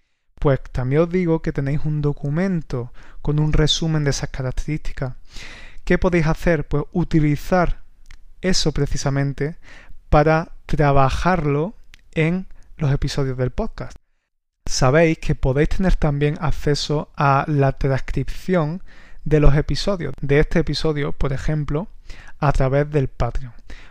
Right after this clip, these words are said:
Pues bien, lo que os aconsejo también que hagáis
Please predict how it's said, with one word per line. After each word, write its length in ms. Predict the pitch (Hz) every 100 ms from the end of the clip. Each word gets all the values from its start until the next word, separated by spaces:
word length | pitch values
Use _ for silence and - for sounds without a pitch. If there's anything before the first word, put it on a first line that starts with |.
| -
Pues 180 | 147 131
bien, 260 | 139 135 -
lo 340 | 160 147 147 143
que 200 | 151 147
os 220 | 160 -
aconsejo 520 | 147 143 - 170 -
también 460 | 160 160 156 165 156
que 180 | - 135
hagáis 380 | 135 151 147